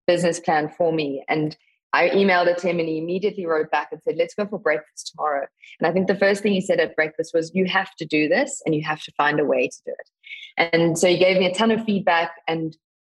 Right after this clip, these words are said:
with that next revision, I sent the business plan initially actually just asking for advice on how I can make it better.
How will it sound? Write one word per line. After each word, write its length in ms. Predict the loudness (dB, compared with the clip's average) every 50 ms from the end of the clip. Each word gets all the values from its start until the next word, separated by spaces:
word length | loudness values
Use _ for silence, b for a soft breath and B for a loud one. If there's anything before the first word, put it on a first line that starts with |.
| _
with 340 | 0 2 2 2 2 0 0
that 320 | 2 4 4 2 0 -2 -6 -14 -20 -20 -20 _ -2
next 340 | 0 0 0 0 -2 -4 -4
revision, 460 | -2 0 2 2 2 0 -2 -2 -2
I 140 | -4 -4 -4
sent 280 | -2 -2 -2 -2 -2
the 80 | -2 -2
business 320 | 0 -2 -2 -2 -6 -10
plan 240 | -6 -2 -2 0 0
initially 440 | 0 2 0 0 0 0 0 2 2
actually 360 | 2 0 0 -4 -6 -6 -6
just 160 | -6 -6 -6
asking 480 | -2 -2 -2 -2 -2 -6 -6 -8 -8 -6 _
for 120 | 0 0 0
advice 500 | 0 0 0 0 0 0 -2 -6 -10 -18
on 100 | -8 -2
how 80 | 0 0
I 100 | 0 0
can 160 | -4 -8 -6 -4
make 160 | -4 -4 -4
it 80 | -4 -2 0
better. 340 | 0 2 2 2 2 0